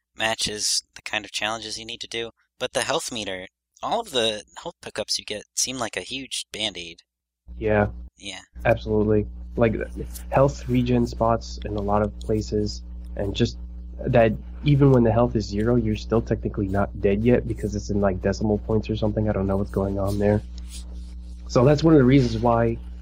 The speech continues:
Speaker 2: I'm actually able to get through the game. It's because it's so, uh, forgiving in that aspect.
Speaker 1: Right.
Speaker 2: And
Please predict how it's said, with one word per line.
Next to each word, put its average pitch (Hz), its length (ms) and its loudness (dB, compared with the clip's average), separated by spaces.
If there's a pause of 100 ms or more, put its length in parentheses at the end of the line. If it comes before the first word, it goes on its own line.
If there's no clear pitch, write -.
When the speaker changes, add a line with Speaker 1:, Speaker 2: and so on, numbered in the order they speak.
(200)
Speaker 2:
I'm 110 120 0
actually 113 300 4
able 113 160 2
to 107 60 4
get 110 260 0
through 110 160 2
the 107 60 -2
game. 101 240 0
It's 92 100 -6
because 104 380 -2
it's - 360 -6
so, 110 680 2 (580)
uh, - 60 -6
forgiving 101 720 2 (100)
in 107 80 -6
that 101 160 0
aspect. 98 520 0 (400)
Speaker 1:
Right. 92 280 -6 (760)
Speaker 2:
And 113 340 4